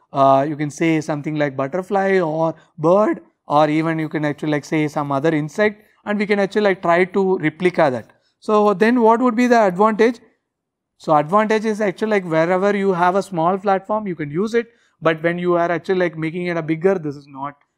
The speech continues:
feasible. So then what you can actually, like, see it, it is, technology is not well developed. You can see here, so this is actually, like, fixed wing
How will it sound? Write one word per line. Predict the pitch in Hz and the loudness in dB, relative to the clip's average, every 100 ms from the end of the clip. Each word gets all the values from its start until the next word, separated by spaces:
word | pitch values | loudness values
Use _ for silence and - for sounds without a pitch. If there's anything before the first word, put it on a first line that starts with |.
| - | -10
feasible. | 147 120 104 _ _ _ _ _ _ _ _ _ _ _ _ _ | -10 -10 -14 _ _ _ _ _ _ _ _ _ _ _ _ _
So | - 170 | -6 -2
then | 185 190 185 | 0 0 2
what | 180 190 | 2 2
you | 196 | 0
can | 190 190 | 0 0
actually, | 185 196 | 0 0
like, | 185 | 0
see | - 214 | 0 0
it, | 226 - | 0 -4
it | 156 | -4
is, | 160 160 - | -4 -6 -12
technology | 160 147 165 175 185 | -10 -2 -2 0 -2
is | 175 | -2
not | 170 180 | -2 -2
well | 170 | -2
developed. | 165 170 180 247 _ _ _ _ | 0 0 0 -4 _ _ _ _
You | 160 | -4
can | 180 170 | -2 -2
see | - 226 | 0 0
here, | 202 196 208 247 - _ _ | 2 2 2 0 -10 _ _
so | - | -4
this | 165 175 | 0 0
is | 190 | 0
actually, | 196 180 202 | -2 0 2
like, | 185 175 | 2 0
fixed | 180 - | -6 -4
wing | 208 208 240 - | -2 -2 -4 -8